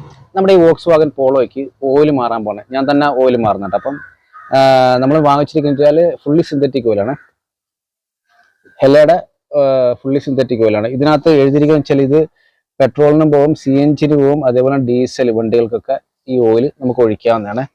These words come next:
ഇപ്പം ഞാൻ ഈ രണ്ട് മൂന്ന് കാര്യങ്ങൾ പറഞ്ഞിട്ട് ഞാൻ പറയാം. നമ്മുടെ വാഹനത്തിന്, ആ, നിലവിൽ മൂന്ന് രീതിയിലാണ് ഓയിൽ വരുന്നുണ്ട്. ഒന്ന് മിനറൽ ഓയിലും, അതേപോലെ തന്നെ, ആ, സെമി സിന്തറ്റിക് ഓയിലും, പിന്നെ fully synthetic ഓയിലും വരുന്നുണ്ട്.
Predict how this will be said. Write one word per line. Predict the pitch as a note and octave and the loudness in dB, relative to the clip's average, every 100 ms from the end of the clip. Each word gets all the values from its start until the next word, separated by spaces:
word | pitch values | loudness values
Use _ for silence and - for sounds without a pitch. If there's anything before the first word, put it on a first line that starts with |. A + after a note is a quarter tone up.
| _ _ _ _ _ _ _ | _ _ _ _ _ _ _
ഇപ്പം | F3+ F3 F#3 | -2 0 2
ഞാൻ | F3+ F#3 F#3 - D#3 | 2 2 0 -2 -2
ഈ | F3 E3 D#3+ D#3 | 2 4 4 4
രണ്ട് | E3 F#3 | 2 2
മൂന്ന് | F#3+ | 4
കാര്യങ്ങൾ | D#3 C#3+ C#3 C3 | 2 2 -2 -2
പറഞ്ഞിട്ട് | B2+ A#2+ B2+ A#2 | -2 -4 -6 -6
ഞാൻ | G#2+ | -6
പറയാം. | G#2 G#2 - | -6 -8 -8
നമ്മുടെ | C#3+ D#3+ D3 | 0 2 4
വാഹനത്തിന്, | C#3 C3+ D3+ C#3 A2 B2 _ _ _ _ _ _ - | 4 2 -4 -8 -14 -14 _ _ _ _ _ _ -12
ആ, | B2+ B2 A#2+ A#2+ - D#3 | -8 -6 -6 -10 -4 2
നിലവിൽ | D#3+ G3 G#3 F#3+ E3+ D3+ D3 D3+ | 4 4 2 0 -2 -4 -4 -2
മൂന്ന് | D#3 F#3 G3 E3 D#3+ | 0 2 0 -2 0
രീതിയിലാണ് | D#3+ D#3 D#3 D3 D3 C#3 | 2 2 2 2 2 2
ഓയിൽ | D3+ C#3+ | 4 4
വരുന്നുണ്ട്. | A2+ G#2 F#2+ G2 A2+ | 0 -2 -8 -10 -8
ഒന്ന് | A#2+ C#3+ D3+ C#3 | -6 -6 -8 -8
മിനറൽ | C3 C3+ C#3+ | -4 0 2
ഓയിലും, | A#2+ B2 D#3 _ _ _ | 0 0 -8 _ _ _
അതേപോലെ | B2 C3 C3+ C3+ | -4 0 0 0
തന്നെ, | B2+ B2+ D3 - C3+ | -2 -4 -6 -10 -6
ആ, | C3 A#2+ A#2 | -4 -4 -6
സെമി | - B2 C3 | -4 -4 -2
സിന്തറ്റിക് | C3 A2+ G#2+ A2 | -2 -4 -4 -4
ഓയിലും, | G#2+ D3 | -4 -4
പിന്നെ | - C#3+ - | -6 -8 -4
fully | D#3+ E3 | 0 0
synthetic | D3 A2+ G2+ G2 | -2 -4 -4 -6
ഓയിലും | G#2 G2+ | -6 -8
വരുന്നുണ്ട്. | F#2 F#2+ | -14 -16